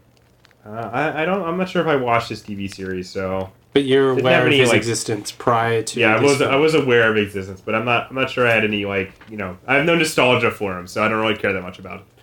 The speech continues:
Speaker 2: I think
Speaker 1: about
Speaker 2: I
Speaker 1: him as
Speaker 2: only
Speaker 1: a person.
Speaker 2: found out about him because not only this film, but the
Speaker 1: There was a
Speaker 2: documentary
Speaker 1: documentary.
Speaker 2: that came out
Speaker 1: He
Speaker 2: earlier.
Speaker 1: died,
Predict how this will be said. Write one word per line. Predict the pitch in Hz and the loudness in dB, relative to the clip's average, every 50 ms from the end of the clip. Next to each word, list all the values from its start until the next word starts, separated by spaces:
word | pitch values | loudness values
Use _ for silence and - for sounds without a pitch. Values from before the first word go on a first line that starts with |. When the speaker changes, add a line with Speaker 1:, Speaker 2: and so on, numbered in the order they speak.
| _ _ - | _ _ -2
Speaker 2:
I | 139 | 0
think | - - 190 190 | 2 4 4 4
Speaker 1:
about | 214 220 | 4 4
Speaker 2:
I | 214 | 4
Speaker 1:
him | 202 | 4
as | |
Speaker 2:
only | 196 190 | 2 2
Speaker 1:
a | 180 | 2
person. | - 151 | 2 2
Speaker 2:
found | 147 151 147 | 2 2 2
out | 147 143 143 143 - - | 2 2 0 -2 -2 -4
about | 139 123 123 127 123 127 117 | -2 0 2 2 2 2 2
him | 127 127 120 | 0 0 0
because | 123 120 120 - 131 120 117 110 110 131 | 0 -2 0 0 0 2 2 0 0 0
not | 131 139 135 | 2 2 4
only | 143 151 165 156 127 | 2 2 2 2 2
this | 120 123 123 120 - | 2 0 0 -2 -4
film, | - - 127 120 113 113 110 110 110 104 - | -4 -2 0 0 0 0 -2 -4 -4 -2 0
but | 127 117 113 117 - - _ | 0 0 0 -2 -6 -12 _
the | - 117 110 | -6 -6 -6
Speaker 1:
There | 113 - - 123 117 | -2 0 2 2 2
was | 120 117 120 | 2 0 -2
a | 117 | 0
Speaker 2:
documentary | 110 | 2
Speaker 1:
documentary. | 113 117 113 - - 117 107 104 101 101 101 98 104 104 104 104 107 110 | 2 0 0 0 0 0 0 0 0 -2 -2 -4 -4 -4 -4 -4 -6 -6
Speaker 2:
that | - - 127 127 | -6 -6 -6 -4
came | - - 117 107 | -2 -2 0 0
out | 107 104 107 - | 0 -2 -4 -4
Speaker 1:
He | 120 | -4
Speaker 2:
earlier. | 110 104 101 - 135 - | -4 -4 -2 -4 -4 0
Speaker 1:
died, | 247 233 226 220 214 208 190 185 | 2 2 2 4 2 2 0 -2